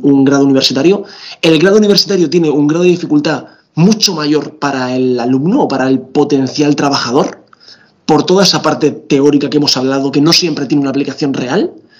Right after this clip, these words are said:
Y la formación profesional está orientada, en, eh, pongo un, un, un ejemplo, ¿no?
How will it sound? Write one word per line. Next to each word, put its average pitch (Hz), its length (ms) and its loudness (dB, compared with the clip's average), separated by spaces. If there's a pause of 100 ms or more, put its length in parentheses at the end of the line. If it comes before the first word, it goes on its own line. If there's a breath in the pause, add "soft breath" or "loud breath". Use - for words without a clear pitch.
(260 loud breath)
Y 180 120 4
la 151 180 0
formación 147 260 -4
profesional 190 380 -2
está 135 340 -6
orientada, 147 680 0
en, 135 280 -2
eh, 98 100 -8 (140)
pongo 143 340 -2
un, 135 220 -2
un, 131 260 4
un 131 140 0
ejemplo, 127 280 -2
¿no? 254 140 0